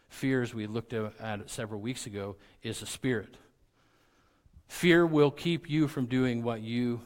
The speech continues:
are called to do. So you have to deal with fear. You have to face that giant. Unbelief. "Ah, I just, I, I just can't rationale that God's gonna,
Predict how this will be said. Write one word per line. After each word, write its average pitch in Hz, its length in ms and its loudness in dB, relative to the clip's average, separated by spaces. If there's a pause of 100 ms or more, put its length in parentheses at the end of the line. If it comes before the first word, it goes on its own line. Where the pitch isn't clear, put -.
(160)
are 101 80 -6
called 107 380 -6
to 107 100 -14
do. 98 260 -12 (1500)
So - 80 -14
you 120 40 -6
have 113 140 -6
to 135 80 -8
deal 127 220 0
with 120 140 -4
fear. 104 380 -8 (200)
You 127 80 -8
have 120 120 -8
to - 60 -10
face 120 300 -6
that 107 220 -10
giant. 104 420 -8 (1000)
Unbelief. 139 800 2 (1080)
"Ah, 135 580 2 (560)
I - 60 -20
just, - 320 -6
I, 120 300 0
I - 20 2
just 135 220 -4
can't 127 240 -2
rationale 117 600 -4
that 107 160 -10
God's 110 300 -6
gonna, 104 280 -8